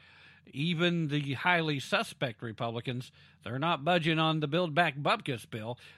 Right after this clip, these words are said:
thank God. So Kristen Sinema's, uh, a factor here too, but truthfully, Joe Manchin's getting all the credit because he's been the most vocal and the most upfront, and because he announced his no vote at this point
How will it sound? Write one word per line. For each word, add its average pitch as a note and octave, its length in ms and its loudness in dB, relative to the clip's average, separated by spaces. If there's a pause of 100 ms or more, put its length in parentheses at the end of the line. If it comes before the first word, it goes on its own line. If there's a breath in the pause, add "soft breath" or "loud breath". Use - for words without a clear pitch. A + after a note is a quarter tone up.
thank C3+ 320 -6
God. C3+ 500 -4 (1160 soft breath)
So F3 340 -2 (500 soft breath)
Kristen - 300 -4
Sinema's, E3 560 0
uh, C3+ 460 -2 (320)
a C#3+ 80 -2
factor E3 500 4
here C#3+ 220 0
too, A#3 320 -2
but D3 260 2 (260)
truthfully, G3+ 680 -4 (640 soft breath)
Joe G3+ 140 -2
Manchin's F#3 340 2
getting D#3+ 240 2
all D#3 140 2
the C#3+ 80 -6
credit A3+ 220 2
because D#3 200 -4
he's E3+ 160 -4
been E3 120 0
the D#3+ 60 2
most D#3 220 2
vocal D#3 320 0
and D3+ 100 -2
the D3 60 0
most C#3+ 240 -2
upfront, D#3+ 400 -2 (400 loud breath)
and A3 240 0
because F#3 380 2
he F3 240 -2
announced A#3 580 0
his F3+ 160 0
no D#3+ 220 2
vote D3 280 2
at C3 120 -6
this C#3+ 160 -4
point C#3+ 320 -4